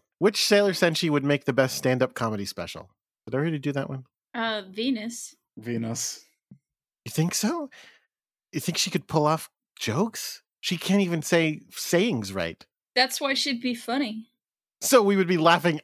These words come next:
Speaker 1: at her for her entire comedy special?
Speaker 2: Yeah.
Speaker 1: Oh, that's harsh. That's terrible. I mean, I feel like, well, I was gonna say, I was gonna say that Neptune is good at every artistic endeavor, but I cannot imagine her doing stand-up.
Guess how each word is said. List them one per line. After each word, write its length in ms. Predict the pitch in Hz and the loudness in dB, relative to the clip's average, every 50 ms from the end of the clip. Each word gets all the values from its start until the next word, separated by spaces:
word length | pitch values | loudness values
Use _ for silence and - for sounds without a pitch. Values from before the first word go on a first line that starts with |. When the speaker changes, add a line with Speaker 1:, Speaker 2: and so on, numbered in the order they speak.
| - | 2
Speaker 1:
at 280 | 139 143 147 170 - - | 4 6 6 4 4 4
her 200 | 156 196 208 208 | 4 6 6 6
for 220 | 196 - 233 214 214 | 4 4 2 4 4
her 140 | 208 220 220 | 4 4 2
entire 380 | 226 220 214 226 226 233 233 226 | 2 2 4 4 4 4 4 4
comedy 300 | 220 233 226 214 240 233 | 4 4 4 2 0 -2
special? 560 | 226 - 254 233 208 - 294 254 - - _ _ _ - - - - _ _ _ | -2 0 0 0 2 2 0 0 0 -2 _ _ _ -20 -20 -20 -20 _ _ _
Speaker 2:
Yeah. 340 | - 247 302 466 453 330 277 - - - _ - - - - - - | -2 0 0 2 0 -2 -4 -6 -12 -20 _ -16 -16 -14 -14 -10 -4
Speaker 1:
Oh, 320 | 208 220 202 185 165 76 73 | 0 4 4 4 4 2 2
that's 260 | 175 190 190 - - | 2 2 2 0 -4
harsh. 720 | - - 156 175 196 175 147 139 123 - - - - - _ _ _ _ _ _ _ _ _ _ _ _ _ _ _ | -6 2 4 6 6 6 4 2 -2 -2 -4 -4 -6 -10 _ _ _ _ _ _ _ _ _ _ _ _ _ _ _
That's 240 | 202 202 208 202 - | 4 4 4 4 -4
terrible. 840 | - - 135 135 175 190 196 180 156 135 120 110 104 107 107 - _ _ _ _ _ _ _ _ _ _ - | -6 0 2 6 6 6 6 6 4 2 0 -2 -2 -4 -6 -10 _ _ _ _ _ _ _ _ _ _ 0
I 60 | 175 | 4
mean, 140 | 196 202 196 | 4 6 6
I 120 | 196 214 | 6 4
feel 180 | 214 269 254 233 | 4 4 4 4
like, 360 | 220 196 180 - - - - _ _ _ _ _ _ _ | 4 2 0 -2 -8 -14 -16 _ _ _ _ _ _ _
well, 220 | 165 196 190 165 - - - | 4 4 4 4 0 0 2
I 80 | 170 202 | 4 4
was 120 | 214 202 196 | 4 4 2
gonna 180 | 311 339 311 | 2 0 2
say, 360 | - 269 233 214 208 175 - - _ _ _ _ _ - | 4 4 4 4 2 0 -2 -6 _ _ _ _ _ 0
I 60 | 160 185 | 0 2
was 80 | 196 | 2
gonna 140 | 226 302 311 | 2 0 0
say 100 | - 277 233 | 2 2 2
that 100 | 190 170 | 4 4
Neptune 360 | 175 208 208 - 226 196 175 | 2 2 2 2 2 2 2
is 100 | 156 127 | 0 -2
good 260 | 104 - 151 170 160 | 2 4 4 4 6
at 120 | 151 139 - | 4 2 4
every 300 | 143 143 131 139 139 143 | 2 2 2 2 0 2
artistic 480 | 127 127 131 - 143 135 - 143 127 - | 2 0 0 0 -2 -2 -2 -2 0 0
endeavor, 420 | 127 117 104 113 113 120 151 160 147 | -2 0 2 0 2 2 2 0 0
but 200 | 117 127 120 - | 0 0 0 0
I 80 | 120 113 | -2 -4
cannot 520 | - - - - 151 135 120 113 110 - | -4 -6 -4 0 0 2 2 0 -2 -4
imagine 380 | 107 107 107 101 101 95 92 80 | -6 -4 -2 -2 -4 -4 -6 -10
her 160 | 90 90 85 | -10 -10 -10
doing 260 | 80 80 95 87 87 | -8 -8 -10 -8 -8
stand-up. 520 | 87 - - - 120 104 107 - - 160 | -8 -8 -8 -6 -6 -6 -6 -6 -6 -8